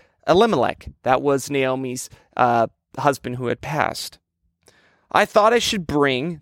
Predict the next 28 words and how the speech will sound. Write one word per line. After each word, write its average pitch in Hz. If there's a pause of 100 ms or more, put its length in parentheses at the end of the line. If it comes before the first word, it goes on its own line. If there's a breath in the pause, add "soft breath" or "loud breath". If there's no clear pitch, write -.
the 180
matter 151
to 151
your 147
attention 139
and 143
suggest -
that 165
you 175
buy 117
it 143 (360 loud breath)
in 165
the 165
presence 180
of 170
these 185
seated 196
here 156
and 196
in 180
the 165
presence 156
of 147
the 147
elders 135
of 151
my 151
people. -